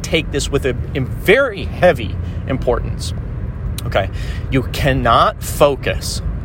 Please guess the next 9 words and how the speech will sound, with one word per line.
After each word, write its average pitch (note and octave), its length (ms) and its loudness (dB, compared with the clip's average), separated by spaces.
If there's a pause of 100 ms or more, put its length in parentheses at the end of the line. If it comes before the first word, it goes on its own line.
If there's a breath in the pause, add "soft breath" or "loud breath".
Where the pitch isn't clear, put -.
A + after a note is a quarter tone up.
(300)
on C3+ 400 2
any A3 440 2 (100)
negative D#3+ 520 2
thing - 800 0
if D#3 180 2
you C#3+ 120 0
want C3+ 360 4
extraordinary B2 800 0
results. - 640 -4